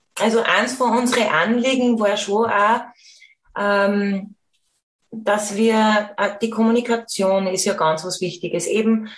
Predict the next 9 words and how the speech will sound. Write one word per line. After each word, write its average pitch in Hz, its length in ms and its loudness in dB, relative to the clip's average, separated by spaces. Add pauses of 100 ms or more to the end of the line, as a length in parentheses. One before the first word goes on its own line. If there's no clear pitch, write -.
(140)
sozusagen 220 420 0
zum 233 200 0
einen 202 260 0
die 240 80 0
Informationen, 226 1000 2
die 220 280 0
vom 240 160 0
Land 202 420 0
kommen 220 640 2